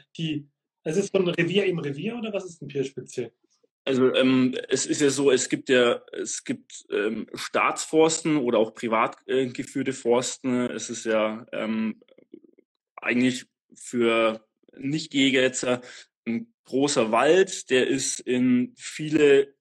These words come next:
Speaker 2: kleine Reviere unter-, un-, unterteilt, wo auch, ähm, dann ein Förster ist dann immer für mehrere dieser kleinen Reviere, diese Pirschbezirke quasi auch zuständig.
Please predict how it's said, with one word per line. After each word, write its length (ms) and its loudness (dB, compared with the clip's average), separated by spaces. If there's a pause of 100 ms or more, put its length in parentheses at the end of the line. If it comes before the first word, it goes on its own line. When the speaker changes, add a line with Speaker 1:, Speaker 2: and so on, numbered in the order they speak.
(140)
Speaker 2:
kleine 800 0 (280)
Reviere 1080 0
unter-, 460 -2
un-, 360 -6
unterteilt, 840 0 (440)
wo 220 0
auch, 460 0
ähm, 560 0 (640)
dann 320 0
ein 260 -2
Förster 460 2
ist 180 -4
dann 140 -2
immer 180 -2
für 160 -8
mehrere 380 -2
dieser 200 -6
kleinen 380 0
Reviere, 380 -4
diese 340 -8
Pirschbezirke 720 -10
quasi 380 -2
auch 160 -8
zuständig. 840 -2